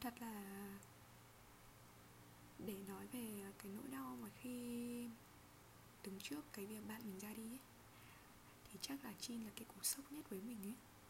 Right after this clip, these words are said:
Tại vì hồi đó mình vẫn còn nhớ là cái cảm giác mà <laughs> máu bạn chảy trên tay mình ấy. Dù mình đã cố gắng bằng mọi cách,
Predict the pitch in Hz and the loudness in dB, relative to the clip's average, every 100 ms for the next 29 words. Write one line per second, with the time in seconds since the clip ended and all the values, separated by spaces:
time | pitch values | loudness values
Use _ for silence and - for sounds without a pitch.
0 | - - - - - - - - - - | -12 -12 -12 -12 -10 -10 -12 -12 -10 -4
1 | 233 226 220 220 208 220 277 247 262 302 | 0 2 2 0 0 2 2 2 2 2
2 | 277 233 208 202 233 294 285 240 214 214 | 2 4 4 4 4 4 4 4 2 2
3 | 214 208 - - - - - - - - | 2 0 -4 -10 -10 -10 -12 -12 -12 -12
4 | - - - - - - - - - - | -12 -12 -10 -10 -10 -6 -6 -6 -8 -6
5 | - 233 233 - 254 302 285 220 - - | 0 0 0 2 2 2 2 2 0 -4
6 | - - - - - - - - - - | -6 -12 -12 -12 -12 -12 -12 -12 -12 -12
7 | - - - 190 190 247 277 240 - 175 | -12 -10 0 2 4 2 2 0 0 0
8 | 214 220 233 220 220 185 180 - - - | 2 2 4 4 4 2 2 0 -6 -12
9 | - - - - - - - - - - | -12 -12 -12 -12 -12 -12 -12 -12 -12 -12
10 | - - - 233 208 202 202 233 - 202 | -12 -12 -4 2 2 2 2 0 2 2
11 | 208 208 196 196 240 247 202 208 277 - | 2 2 0 0 2 2 2 2 0 -2
12 | 294 | -4